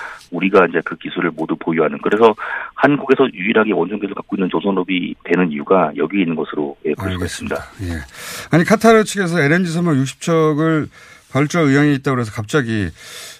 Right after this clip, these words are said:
Speaker 2: 왜 우리한테 이걸 하는 거지? 궁금해서 제가 궁금증을
Speaker 1: 아.
Speaker 2: 풀어보려고 했는데 궁금증
Speaker 1: 네.
Speaker 2: 풀렸거든요, 이제.
Speaker 1: 아, 네.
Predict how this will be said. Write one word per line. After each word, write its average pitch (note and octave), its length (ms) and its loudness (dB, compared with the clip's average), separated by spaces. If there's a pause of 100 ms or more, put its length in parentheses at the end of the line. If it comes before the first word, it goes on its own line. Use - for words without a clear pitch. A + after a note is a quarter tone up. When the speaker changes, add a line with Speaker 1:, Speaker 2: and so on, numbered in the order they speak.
Speaker 2:
왜 D#3+ 540 0 (140)
우리한테 D#3+ 480 0
이걸 B2 180 2
하는 C3+ 180 4
거지? A#2 300 0
궁금해서 C#3 540 2
제가 F#2 560 0 (400)
궁금증을 D3+ 440 2
Speaker 1:
아. F#3 80 4
Speaker 2:
풀어보려고 D3+ 360 6
했는데 G#2+ 560 -2 (380)
궁금증 D#3+ 360 0
Speaker 1:
네. - 80 -6
Speaker 2:
풀렸거든요, F3+ 480 4
이제. F#2+ 480 2 (1040)
Speaker 1:
아, F2 180 4
네. D#2+ 120 -4